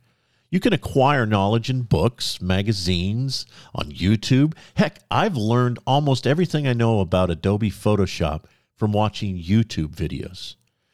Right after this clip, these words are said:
You can join discussion groups on Facebook and LinkedIn. Knowledge is everywhere. You just need to open yourself to receiving it.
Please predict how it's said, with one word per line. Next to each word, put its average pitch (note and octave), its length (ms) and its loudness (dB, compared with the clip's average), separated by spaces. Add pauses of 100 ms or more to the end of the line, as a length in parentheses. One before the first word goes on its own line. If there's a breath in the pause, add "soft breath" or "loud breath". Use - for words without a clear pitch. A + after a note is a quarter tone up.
(320)
You C#3+ 140 4
can A#2 160 0
join G2 320 2
discussion C3 640 -2
groups B2 320 0
on G2 100 -2
Facebook D3+ 640 -2
and D#2+ 100 -4
LinkedIn. C3 640 0 (440 soft breath)
Knowledge G#3+ 360 2
is F#3+ 140 4
everywhere. D3+ 500 0 (560)
You C#3 160 4
just G3+ 280 2
need F#3 220 2
to A2 440 2 (400 loud breath)
open F#3 340 2
yourself A#2+ 720 -2
to A#2+ 100 2
receiving F#2+ 720 0
it. - 240 -16